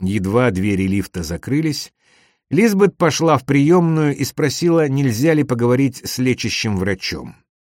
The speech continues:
Ее послали к доктору А. Сиварнандену,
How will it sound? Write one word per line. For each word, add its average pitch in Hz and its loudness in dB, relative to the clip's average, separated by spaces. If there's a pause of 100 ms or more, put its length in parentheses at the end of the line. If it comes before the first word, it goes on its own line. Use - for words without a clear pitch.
(800)
Ее 196 4
послали 208 2
к 147 0
доктору 190 4
А. 170 2
Сиварнандену, 95 -2